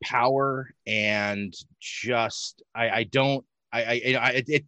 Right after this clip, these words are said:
it kind of sells itself as a horror movie. The poster definitely does, but I didn't feel like when I was watching it that I felt like it was that much of a horror movie. I, I, there was,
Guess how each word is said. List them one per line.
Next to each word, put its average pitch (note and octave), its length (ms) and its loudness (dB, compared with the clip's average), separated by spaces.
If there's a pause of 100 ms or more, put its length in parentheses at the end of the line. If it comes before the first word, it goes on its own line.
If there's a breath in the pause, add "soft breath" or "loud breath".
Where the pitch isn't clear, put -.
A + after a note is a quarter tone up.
(140)
it D3+ 160 0
kind G#3 320 2
of G#3+ 100 4
sells G3+ 380 2
itself G3 360 2
as E3+ 100 -4
a C#3+ 60 2
horror D#3+ 380 2
movie. F#3 400 0 (200 soft breath)
The D3 80 4
poster A#3 500 6
definitely A3 580 2
does, B3+ 520 -2 (380)
but D#3+ 120 6
I F#3 100 8
didn't A3+ 520 0
feel G3+ 160 4
like F3+ 200 4
when D#3 160 2
I D3+ 80 4
was C#3 180 0
watching D3 440 0
it A#2 160 2 (1080)
that D#3 220 6 (140)
I D3+ 120 4 (220)
felt F#3 240 6 (1000)
like D3+ 240 2
it E3 80 10
was B2 200 0
that D3+ 200 8
much D3+ 180 -2
of C3 100 -4
a A#2 40 -4
horror F3+ 400 -4
movie. F2 380 -4
I, F2+ 180 -4
I, A2 280 -2 (120)
there B2 140 0
was, B2+ 360 0